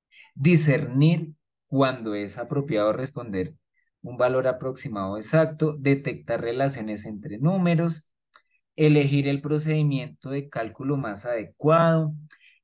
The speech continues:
inventar métodos para realizar operaciones aritméticas,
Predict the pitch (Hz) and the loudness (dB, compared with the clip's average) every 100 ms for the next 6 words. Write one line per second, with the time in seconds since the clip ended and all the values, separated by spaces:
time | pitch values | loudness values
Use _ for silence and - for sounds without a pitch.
0 | - 165 170 147 135 - 123 120 131 143 | 2 4 6 2 0 -2 -6 -4 -4 -2
1 | 139 147 143 143 143 - 135 131 123 117 | -2 -4 -4 -4 -6 -6 -4 -4 -6 -10
2 | 107 101 101 90 127 117 151 98 95 104 | -10 -10 -8 -4 -4 -2 -2 -4 -6 -8
3 | 113 127 165 180 - 156 156 151 147 - | -4 2 4 2 0 -2 2 2 2 -4